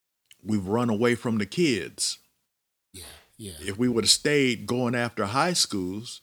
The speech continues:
Speaker 2: Right.
Speaker 1: 'cause everybody had, remember back in the day, all the high schools were into it.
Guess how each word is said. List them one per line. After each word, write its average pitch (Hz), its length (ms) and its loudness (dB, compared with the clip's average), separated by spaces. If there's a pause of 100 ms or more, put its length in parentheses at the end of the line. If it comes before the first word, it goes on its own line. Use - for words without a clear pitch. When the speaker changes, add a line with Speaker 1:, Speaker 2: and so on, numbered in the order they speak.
(100)
Speaker 2:
Right. 78 180 -10
Speaker 1:
'cause 113 240 2
everybody 147 420 0
had, 127 260 0
remember 143 380 0
back 139 300 0
in 123 80 2
the 110 80 0
day, 139 400 2 (320)
all 131 200 2
the 117 80 4
high 180 220 2
schools 101 460 0
were 92 160 -2
into 90 440 -6
it. - 100 -20